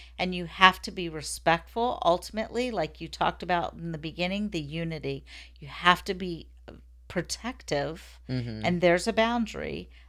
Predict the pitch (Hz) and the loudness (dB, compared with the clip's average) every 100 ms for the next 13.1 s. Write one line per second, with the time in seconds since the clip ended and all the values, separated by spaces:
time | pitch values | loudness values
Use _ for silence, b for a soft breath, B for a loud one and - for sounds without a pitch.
0 | b - 180 165 180 165 - 196 - 165 | b -4 -2 -2 -4 -6 -2 -2 2 0
1 | 143 - 165 165 165 160 - 165 156 175 | 0 2 6 6 4 0 -10 -10 -6 -6
2 | 180 175 175 135 151 160 156 151 147 131 | -6 -6 -4 -4 -4 -8 -6 -8 -8 -8
3 | - - - 120 113 110 98 110 - - | -10 -10 -10 -8 -8 -8 -8 -12 -16 -6
4 | 175 180 - 185 208 - 202 226 170 160 | -2 -2 8 8 8 4 -4 -2 -4 -8
5 | - - 196 185 185 175 165 160 151 - | -12 -6 -6 -6 -6 -2 0 0 -4 -8
6 | b b b b 165 156 - 156 175 220 | b b b b -2 0 4 4 4 -4
7 | - 233 - - 196 - - - 196 214 | -2 -4 -2 2 2 2 -10 0 0 0
8 | - - 160 160 - - - - b b | -4 0 0 -2 -8 -12 -12 -16 b b
9 | b b - - 165 165 160 156 156 - | b b -16 -6 -2 0 0 -2 0 2
10 | 165 180 202 214 202 202 190 185 208 220 | 4 4 4 2 2 0 -4 -8 -6 -6
11 | - 160 147 160 - 175 165 170 180 185 | -8 -8 -8 -10 -4 0 4 4 2 0
12 | 175 170 202 208 175 156 - 147 147 143 | 0 0 0 0 -2 -2 -4 -2 -2 -4
13 | 151 | -8